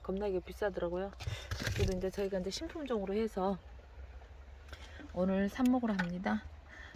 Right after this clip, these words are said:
한 얘들은 내년에, 내년에 정도 출하를 할 건데, 어, 저희가 지금 사이즈는 요만큼 하는데요. 한번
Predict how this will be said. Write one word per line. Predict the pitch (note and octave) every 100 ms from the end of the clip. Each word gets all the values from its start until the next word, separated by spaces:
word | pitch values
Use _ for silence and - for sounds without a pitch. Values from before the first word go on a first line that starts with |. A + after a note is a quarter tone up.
| -
한 | A3+ A3
얘들은 | C4 B3 A#3+ A3+ A3 A3 G#3+ G#3+ G#3+ G#3+ G3
내년에, | F3+ A3 B3+ G#3 - -
내년에 | F3 G#3 C4+ A#3+
정도 | G3 F#3 F#3+
출하를 | - D4+ B3+
할 | A3
건데, | G3+ F#3+ G3+ B3+ A#3+ - - - - - - -
어, | G3 G3 G3 G3 G3
저희가 | G#3+ G#3+ G#3+ G3+ F#3 F3+ F3+ F3+ F3+ G3 - - - - - - - -
지금 | F#3 F3+ F3+ F3+ F3+ F#3 - - - - - - - - - - -
사이즈는 | - C4+ E4 D4+ A#3 F#3+
요만큼 | F#3 G#3 A3 G#3+
하는데요. | A3 B3 A3 F#3+ G3+
한번 | A3+ C4 B3 A3+ A#3+